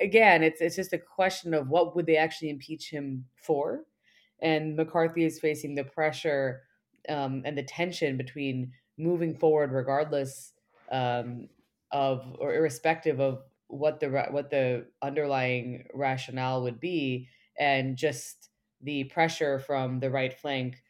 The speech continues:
to do something and to go after Biden in a m-, more open and, and tra-, I think a more open and targeted way.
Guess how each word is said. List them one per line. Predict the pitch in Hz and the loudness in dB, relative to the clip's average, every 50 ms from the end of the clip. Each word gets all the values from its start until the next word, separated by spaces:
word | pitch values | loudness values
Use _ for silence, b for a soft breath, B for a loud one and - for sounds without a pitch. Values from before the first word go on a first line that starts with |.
| _ _ _ _ _ _ | _ _ _ _ _ _
to | - 175 | -6 -6
do | 160 131 160 170 165 | -2 0 0 -2 -2
something | 165 - 135 123 120 - 135 131 131 | -2 -2 -4 -6 -4 -4 -4 -2 -2
and | 131 131 | -4 -4
to | 139 | -4
go | 131 135 151 143 139 | -2 0 2 2 2
after | 127 127 123 127 - 131 | 2 0 0 -2 -4 -4
Biden | 127 131 120 113 123 127 127 123 120 | -4 -2 -2 -2 0 0 0 0 -2
in | 123 123 127 | -2 -2 -2
a | |
m-, | 127 127 127 127 131 131 131 127 127 151 139 143 147 151 | -2 0 0 -2 -2 -2 -4 -6 -10 -12 -12 -10 -6 -4
more | 156 151 151 147 143 143 139 - - | -2 0 2 2 2 0 0 -2 0
open | 147 156 156 156 156 151 139 131 127 123 123 120 120 b b b b b _ | 0 0 2 2 0 0 0 0 -2 -2 -4 -6 -10 b b b b b _
and, | - 135 127 127 127 127 123 120 123 - | -6 -4 -2 -2 -2 -2 -4 -4 -6 -8
and | - 127 127 123 120 120 | -6 -6 -6 -6 -6 -8
tra-, | - - - 139 131 | -12 -12 -8 -8 -6
I | - - 120 127 123 143 143 | -6 -4 -4 -4 -4 -4 -4
think | 131 143 147 | -4 -6 -6
a | 143 | -6
more | 143 139 143 143 139 - - | -6 -4 -4 -4 -4 -4 -4
open | 143 139 143 147 135 | -4 -4 -4 -4 -4
and | 127 123 | -4 -4
targeted | 131 139 135 131 123 120 117 107 | -6 -6 -6 -4 -4 -6 -6 -6
way. | 113 120 104 - - 123 131 - | -6 -8 -8 -8 -10 -14 -16 -20